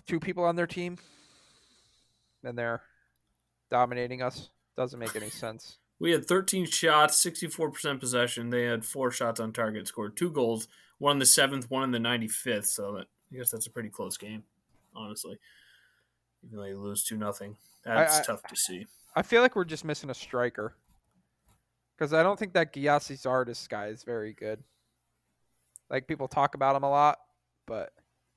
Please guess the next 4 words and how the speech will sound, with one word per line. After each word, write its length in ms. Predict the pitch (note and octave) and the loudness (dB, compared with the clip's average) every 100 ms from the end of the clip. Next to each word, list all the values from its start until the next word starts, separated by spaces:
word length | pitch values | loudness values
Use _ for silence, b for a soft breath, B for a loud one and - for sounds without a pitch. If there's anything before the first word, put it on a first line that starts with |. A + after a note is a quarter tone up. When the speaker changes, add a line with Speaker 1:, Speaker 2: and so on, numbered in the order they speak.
| _ | _
Speaker 1:
I 80 | B2 | -16
don't 140 | G#2+ | -14
know. 240 | G#2+ A2 A2 _ _ _ _ _ _ _ _ _ _ _ _ _ _ _ _ _ _ - | -12 -12 -14 _ _ _ _ _ _ _ _ _ _ _ _ _ _ _ _ _ _ -16
Speaker 2:
Um, 640 | C3+ B2 A#2 A#2 A2+ A2+ | -10 -8 -6 -4 -4 -6